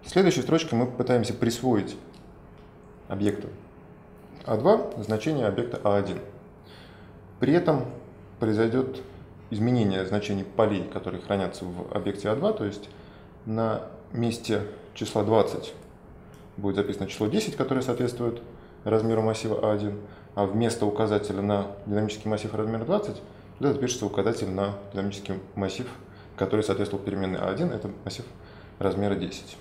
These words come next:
То есть этот указатель перечеркнётся, и теперь он будет указывать куда-то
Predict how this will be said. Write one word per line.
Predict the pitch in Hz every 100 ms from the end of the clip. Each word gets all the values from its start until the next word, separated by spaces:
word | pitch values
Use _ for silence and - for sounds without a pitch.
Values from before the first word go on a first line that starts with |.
| -
То | -
есть | - - - - -
этот | - 95 -
указатель | 104 101 98 -
перечеркнётся, | - - - - 220 - -
и | 139 - - - - - - - - - - - -
теперь | - 123 120 - - - - - - - - - -
он | 107
будет | 101 104
указывать | 101 98 95 95
куда-то | 98 -